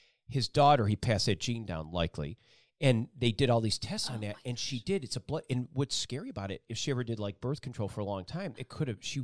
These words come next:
Speaker 1: was running her risk of higher risk of becoming, getting a blood clot or
Speaker 2: Oh my
Speaker 1: getting it,
Speaker 2: gosh, and
Speaker 1: something
Speaker 2: she
Speaker 1: bad.
Speaker 2: never even knew.
Speaker 1: Never knew it. So she tells her sisters right away.
Speaker 2: Yeah.
Speaker 1: So all her sisters have had children. Her oldest only had one child. She's done. She's,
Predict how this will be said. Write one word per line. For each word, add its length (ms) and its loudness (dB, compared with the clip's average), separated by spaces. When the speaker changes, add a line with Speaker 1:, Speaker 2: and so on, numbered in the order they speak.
Speaker 1:
was 320 -2
running 300 -2
her 120 -6
risk 280 -4
of 80 -6
higher 360 -8
risk 300 -6
of 60 -12
becoming, 600 -10
getting 200 -8
a 20 -10
blood 260 -4
clot 300 -8
or 160 -10
Speaker 2:
Oh 220 -2
my 40 -2
Speaker 1:
getting 280 4
it, 40 2
Speaker 2:
gosh, 120 0
and 80 -2
Speaker 1:
something 240 4
Speaker 2:
she 80 4
Speaker 1:
bad. 100 8
Speaker 2:
never 140 2
even 240 4
knew. 260 4
Speaker 1:
Never 240 8
knew 160 8
it. 120 4
So 120 2
she 160 -2
tells 320 4
her 100 4
sisters 480 4
right 160 8
away. 320 4
Speaker 2:
Yeah. 400 6
Speaker 1:
So 280 8
all 280 6
her 140 10
sisters 380 2
have 100 -4
had 180 -2
children. 460 -6
Her 200 -4
oldest 440 6
only 180 2
had 80 4
one 220 -2
child. 240 -6
She's 200 -2
done. 320 4
She's, 240 -6